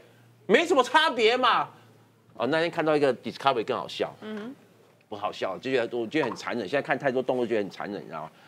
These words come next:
Speaker 1: 那个，那个水牛困在那个泥沼当中。
Speaker 2: 嗯哼。
Speaker 1: 结果呢，两只狮子，狮子出来都是兄弟嘛，兄弟党出来，狮子，啊，当然要吃它嘛。结果呢，跳，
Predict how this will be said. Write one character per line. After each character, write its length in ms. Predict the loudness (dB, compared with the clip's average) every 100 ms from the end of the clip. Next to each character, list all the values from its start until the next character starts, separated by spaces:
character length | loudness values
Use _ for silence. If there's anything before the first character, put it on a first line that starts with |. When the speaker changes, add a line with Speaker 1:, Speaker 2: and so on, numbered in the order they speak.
| -20 -20 -4
Speaker 1:
那 120 | -2
个， 360 | 2 4 4 0 -4 -12 -6
那 140 | -2
个 360 | 0 2 2 -2 -6
水 280 | -2 0 0
牛 340 | -2 -4 -4 -6 _ -10
困 200 | -2 0
在 200 | 2 2
那 160 | 2 -2
个 360 | 0 0 -2 -4
泥 240 | -4 0
沼 200 | -2 -2
当 220 | -6 -6
中。 240 | -6 -8 -8
Speaker 2:
嗯 160 | -12 -12
哼。 260 | -14 -18 -20 _ _
Speaker 1:
结 140 | 2 2
果 180 | 4 0
呢， 140 | -2
两 220 | 0 -2
只 140 | 0 -4
狮 220 | 0 -4
子， 180 | -4 -6
狮 180 | 0 0
子 140 | 0
出 160 | 0 2
来 140 | 2
都 120 | 2
是 140 | -2 -2
兄 240 | 0 0
弟 160 | 0 -4
嘛， 120 | -4
兄 180 | -4 -2
弟 120 | -2
党 200 | -2 -4
出 180 | -4 -4
来， 160 | -4
狮 200 | -4 -4
子， 200 | -4 -6 -4
啊， 80 | -2
当 120 | 0
然 40 |
要 80 | -2
吃 340 | -2 -4 -2
它 280 | 0 2 2
嘛。 220 | 2 -4 -4 -20 -20 -20 0
结 100 | 2
果 80 | 4
呢， 160 | 0
跳， 240 | 0 2